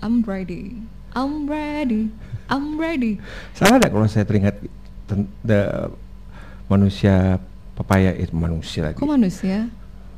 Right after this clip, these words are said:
Speaker 2: Ya, spons.
Speaker 1: Spons.
Speaker 2: Ya kan? Kalau Bu Jendara yang seumuran dengan Jaka pasti akrab sekali dengan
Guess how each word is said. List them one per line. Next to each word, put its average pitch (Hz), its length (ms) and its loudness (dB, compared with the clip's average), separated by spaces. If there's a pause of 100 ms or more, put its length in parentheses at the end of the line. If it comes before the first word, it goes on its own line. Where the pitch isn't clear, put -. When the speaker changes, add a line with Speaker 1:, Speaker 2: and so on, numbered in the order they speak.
(320)
Speaker 2:
Ya, 90 160 2
spons. 95 320 2
Speaker 1:
Spons. 165 280 -2 (200)
Speaker 2:
Ya 165 80 6
kan? 240 240 6 (1040)
Kalau 135 160 4
Bu 127 80 2
Jendara 131 400 8
yang 127 560 6 (320)
seumuran 123 400 4
dengan 117 160 8
Jaka 117 160 2
pasti 160 320 2
akrab 117 320 0
sekali 127 160 4
dengan 90 560 4